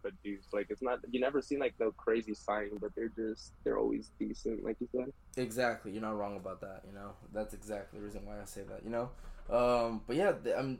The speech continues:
Speaker 2: they haven't done much. They've only brought in a free from Mallorca and a free from Sociedad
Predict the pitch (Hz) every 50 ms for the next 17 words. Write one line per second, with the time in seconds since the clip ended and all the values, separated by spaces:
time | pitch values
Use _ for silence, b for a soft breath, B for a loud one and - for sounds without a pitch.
0 | - - 123 135 147 160 175 165 135 135 127 120 113 113 123 135 135 - - 120
1 | 120 117 127 127 131 127 110 107 123 120 120 131 120 117 110 107 - - - 110
2 | 110 120 123 123 131 131 131 131 131 - 120 110 104 104 104 107 110 123 127 127
3 | - 131 127 123 123 127 127 135 135 b b b b b - 113 113 117 117 117
4 | 113 110 110 107 107 107 - - 110 107 - - - 127 127 127 127 127 - 120
5 | 110 - - 123 120 120 - 123 107 110 107 107 104